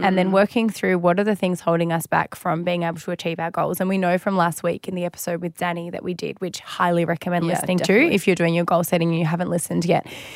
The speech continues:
Speaker 1: It's so important that you remove those barriers before you start, because if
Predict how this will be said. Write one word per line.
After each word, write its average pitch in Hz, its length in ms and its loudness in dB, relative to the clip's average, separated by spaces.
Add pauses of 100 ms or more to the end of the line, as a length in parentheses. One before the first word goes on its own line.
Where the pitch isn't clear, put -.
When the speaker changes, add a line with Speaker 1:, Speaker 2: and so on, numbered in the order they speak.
(180)
Speaker 1:
It's 208 180 0
so 202 240 6
important 190 600 2
that 185 160 2
you 175 180 -4
remove 170 640 0
those 175 240 4
barriers 160 460 4
before 165 280 0
you 160 120 0
start, 151 400 2
because 180 320 2
if 196 260 0